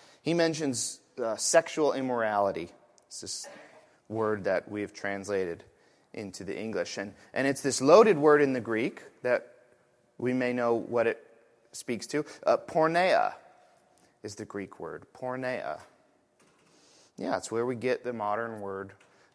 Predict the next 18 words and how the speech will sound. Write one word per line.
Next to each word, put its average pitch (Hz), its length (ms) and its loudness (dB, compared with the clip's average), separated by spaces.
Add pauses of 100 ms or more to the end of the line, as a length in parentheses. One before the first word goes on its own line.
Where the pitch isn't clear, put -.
(120)
uh, - 60 -16 (100)
pornography 156 640 -8
from. - 320 -16 (1700)
Porneia, 127 720 2 (1120)
sexual 135 640 0
immorality, 117 640 0
has 110 200 -2
a 104 60 -2
lot 113 380 4
to 131 80 -6
do 104 260 -4
with 101 220 -6
treating 123 440 -4
another 110 400 -2
person 95 600 -6 (480)
as 90 160 -10
a 92 60 -8
thing. 76 460 -8